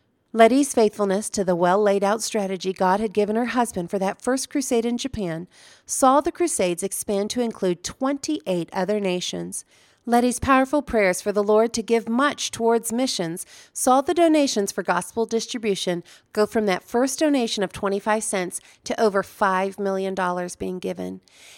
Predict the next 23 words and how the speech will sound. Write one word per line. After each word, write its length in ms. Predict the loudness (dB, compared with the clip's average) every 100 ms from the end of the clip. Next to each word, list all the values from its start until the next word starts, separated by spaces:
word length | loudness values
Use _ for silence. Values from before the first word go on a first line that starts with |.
| -2
As 160 | 2
Letty 260 | 4 4 4
approached 440 | 0 2 0 0
the 100 | -4
age 240 | 0 2 2
of 100 | -2
eighty, 320 | -2 0 0
she 180 | -2 -4
stepped 400 | -4 0 0 2
down 260 | 2 2 0
from 140 | -2
the 80 | -4
position 460 | -4 -2 -2 -2 -6
of 120 | -2
president 540 | -2 -2 -2 -6 -4
of 100 | -4
the 120 | -2
Oriental 440 | -2 -2 -4 -6 -6
Missionary 420 | -4 -4 -4 -4
Society 640 | -6 -6 -4 -6 -6 -8 -12 -18 -20 -12
and 120 | -4
became 300 | -2 0 0
the 120 | 0